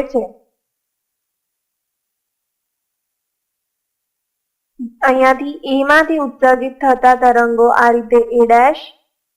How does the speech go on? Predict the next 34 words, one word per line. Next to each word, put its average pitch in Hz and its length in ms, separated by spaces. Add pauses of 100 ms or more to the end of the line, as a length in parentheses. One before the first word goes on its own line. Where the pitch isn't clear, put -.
(180)
અહીંયા 247 300
બીજું 240 260
તરંગ 233 360 (120)
એ, 220 100 (540)
બી 269 200
માંથી 302 340
ઉત્સર્જિત 269 480
થતા 254 360
તરંગો 240 480 (100)
બી 226 160
ડેશ, 247 360
અહીંયા 240 380
બીજું 240 300
તરંગ 240 340
બી 233 180
ડબલ 233 360
ડેશ, - 320 (520)
સી 269 120
માંથી 277 340
ઉત્સર્જિત 262 400
તરંગ, 254 380 (380)
થતું 247 320
તરંગ 247 420 (280)
સી 262 200
ડેશ 233 340
અને 226 280 (300)
સી 254 260
ડબલ 233 360
ડેશ, - 240 (500)
એ 254 140
રીતે 240 240
અહીંયા 226 300
ડી 240 160
ડેશ, 269 320